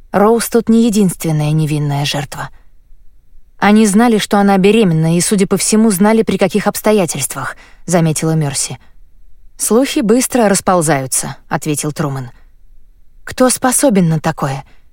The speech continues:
испуганно прошептала Килпатрик-старшая. Она по-прежнему плакала, уткнувшись в волосы Роуз, которая подняла руку и похлопала мать по плечу. На её лице застыло сдержанно спокойное выражение. Сестра перенесла это лучше, чем мама.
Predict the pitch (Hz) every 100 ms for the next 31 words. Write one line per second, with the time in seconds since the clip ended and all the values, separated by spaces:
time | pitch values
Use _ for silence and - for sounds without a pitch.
0 | - - 196 - 214 190 175 175 - -
1 | 196 196 - 180 - 170 170 - - 151
2 | - 143 135 - - - - - - 196
3 | 220 226 240 240 208 202 - 214 180 151
4 | 143 - - - 185 - 208 196 196 -
5 | 165 185 175 151 185 175 151 139 - 175
6 | 180 165 185 160 175 175 214 - 160 -
7 | - - 226 - 180 208 208 202 185 180
8 | - 160 175 170 - 127 - - - -
9 | - - - - 190 190 190 202 196 -
10 | 240 226 190 - 220 208 180 151 196 208
11 | 196 202 202 - 175 - 180 170 170 165
12 | 165 160 151 135 143 - - - _ -
13 | - - - - 190 - 208 214 165 165
14 | 170 - 190 175 - 165 180 - 196 -
15 | 180 175 160 139 135